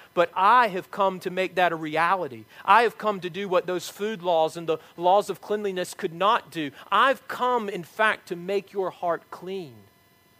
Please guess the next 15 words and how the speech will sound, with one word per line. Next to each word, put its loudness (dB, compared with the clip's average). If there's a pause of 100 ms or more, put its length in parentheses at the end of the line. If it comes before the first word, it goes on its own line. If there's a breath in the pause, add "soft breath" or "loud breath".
(120)
and -20
to -14
give -14
you -12
a -14
new -16
heart. -20 (1400)
And -20
this -14
is -16
the -16
promise -12
of -18
the -14
gospel. -18